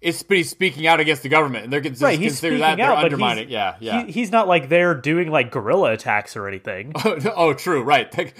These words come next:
Speaker 1: it's true. Uh, Luke Skywalker did blow up the Death Star. <laughs>
Speaker 2: <laughs>
Speaker 1: It'd be like if Luke Skywalker was just tweeting from Tatooine about how the
Speaker 2: Right.
Speaker 1: Empire sucks, and they came and arrested him and put him on trial.
Speaker 2: Exactly, yeah.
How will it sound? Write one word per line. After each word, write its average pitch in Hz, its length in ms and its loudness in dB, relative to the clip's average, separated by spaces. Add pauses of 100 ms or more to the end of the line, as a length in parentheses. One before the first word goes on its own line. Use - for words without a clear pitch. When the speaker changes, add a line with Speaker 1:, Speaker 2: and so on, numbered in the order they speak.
(200)
Speaker 1:
it's - 180 -2
true. 151 220 -6 (320)
Uh, 156 100 0
Luke 180 180 0
Skywalker 214 640 2
did 294 240 0
blow 226 300 6
up 240 120 0
the 185 80 -4
Death 180 180 0
Star. - 500 -6
<laughs> - 40 -20
Speaker 2:
<laughs> - 100 -20 (1200)
Speaker 1:
It'd 147 160 -2
be 202 80 0
like 190 180 2
if 160 140 -2
Luke 202 160 2
Skywalker 190 500 2
was 160 160 -4
just 165 240 -6
tweeting 165 460 -2
from 143 360 0
Tatooine 143 720 0
about 135 400 2
how 127 380 4
the 123 60 0
Speaker 2:
Right. 165 220 6
Speaker 1:
Empire 131 260 0
sucks, - 500 2
and 160 100 -8
they 147 80 0
came 151 160 2
and 143 80 -4
arrested 135 300 0
him 120 60 -8
and 113 80 -8
put 127 100 -2
him 117 60 -6
on 113 100 -2
trial. 113 220 0
Speaker 2:
Exactly, 113 680 0
yeah. 104 340 -2